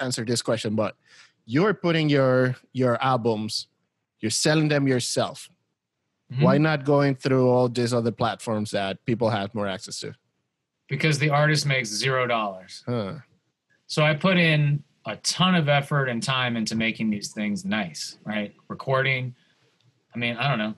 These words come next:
Speaker 2: twenty-five, thirty thousand dollars worth of recording gear here,
Speaker 1: Mm-hmm.
Speaker 2: right? Nobody gave me that shit for free. You know what I mean?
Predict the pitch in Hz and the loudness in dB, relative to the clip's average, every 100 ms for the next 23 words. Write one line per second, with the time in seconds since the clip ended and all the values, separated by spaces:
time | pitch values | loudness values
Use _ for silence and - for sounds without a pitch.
0 | - - 131 135 135 127 123 - 120 123 | -12 -6 -4 -2 -2 -2 -2 -4 -4 -2
1 | 127 123 117 120 117 117 117 110 113 110 | -2 -2 -2 0 0 0 -4 -8 -6 -6
2 | 104 117 117 120 123 120 117 127 123 123 | -4 -4 -2 -2 -2 -4 -4 -6 -6 -10
3 | 190 _ _ - 127 131 - 110 127 143 | -14 _ _ -6 -4 -4 -8 -4 -2 0
4 | 135 139 131 127 123 - 127 123 110 - | 0 0 0 0 -2 -2 -6 -8 -10 -2
5 | 139 135 127 _ _ - 117 117 113 117 | -2 -2 -8 _ _ -10 -4 -2 -2 -2
6 | 127 | -6